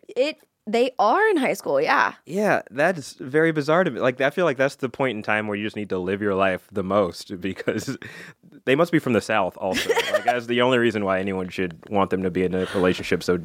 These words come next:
Speaker 2: so deeply.
Speaker 1: What? Paint me a picture. What do you think this person looks like?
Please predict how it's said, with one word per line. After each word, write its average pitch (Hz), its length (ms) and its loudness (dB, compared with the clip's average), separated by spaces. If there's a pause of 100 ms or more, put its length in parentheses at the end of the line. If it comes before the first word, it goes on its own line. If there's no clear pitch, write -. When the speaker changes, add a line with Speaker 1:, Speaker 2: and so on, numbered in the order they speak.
(120)
Speaker 2:
so 87 160 -2
deeply. 85 480 0
Speaker 1:
What? 294 340 0
Paint 370 200 2
me 427 80 2
a - 20 2
picture. 220 340 0
What 247 240 -2
do 381 60 2
you 359 100 -2
think 254 220 -2
this 240 120 -4
person 202 340 -2
looks 175 300 -2
like? - 400 -10